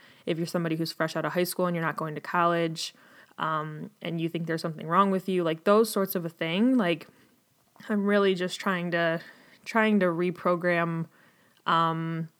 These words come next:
well, I have, I guess, pre-, like, reprogrammed my own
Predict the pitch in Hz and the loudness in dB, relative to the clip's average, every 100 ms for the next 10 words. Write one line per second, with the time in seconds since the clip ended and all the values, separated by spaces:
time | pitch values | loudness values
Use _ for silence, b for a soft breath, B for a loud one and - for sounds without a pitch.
0 | b b b b b b b - 175 165 | b b b b b b b 2 2 2
1 | 175 175 170 165 - 185 170 170 - 196 | 2 2 2 0 -2 2 2 0 -2 -2
2 | 180 - _ - 190 175 185 180 185 165 | -2 -6 _ -4 -2 0 0 0 0 0
3 | 165 165 165 156 - 165 180 208 254 | 0 0 -4 -4 -2 -2 0 2 0